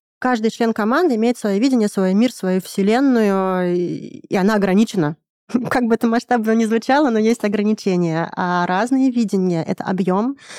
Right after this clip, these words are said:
масштаб, выверенные решения. Мы их фильтруем, то есть наши клиенты всегда получают выверенную стратегию, выверенные решения и отфильтрованные уже раз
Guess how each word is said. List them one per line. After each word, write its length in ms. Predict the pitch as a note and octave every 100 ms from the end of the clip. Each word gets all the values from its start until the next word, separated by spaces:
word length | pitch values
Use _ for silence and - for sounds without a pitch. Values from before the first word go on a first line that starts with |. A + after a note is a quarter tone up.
| - -
масштаб, 580 | F#3+ F#3 - G#3 B3 -
выверенные 600 | F3 F#3+ B3 A3 F#3+ F#3+
решения. 480 | F#3 G3 G3+ C4 B3
Мы 140 | F#3+ A3
их 80 |
фильтруем, 760 | - A3 F#3 G3+ G#3+ B3+ E3 E3 _ _ -
то 60 | F#3
есть 280 | F#3+ -
наши 380 | - F3+ G3+ -
клиенты 500 | A3 G3+ G3 B3+ D4
всегда 240 | A3+ F#3 A3+
получают 460 | G#3+ G#3+ G#3+ G3
выверенную 500 | F#3 A3+ G3+ F3 F3
стратегию, 720 | - F3+ E3+ B3+ C#4+ A#3 F#3
выверенные 460 | F#3 G#3 F#3 F3+ F3
решения 580 | E3+ - G#3+ D#4 B3+ G3
и 60 |
отфильтрованные 800 | F#3+ - G#3 G3 G#3+ A3 G3 E3+ F3
уже 280 | F#3 F#3+ G3+
раз 200 | F3+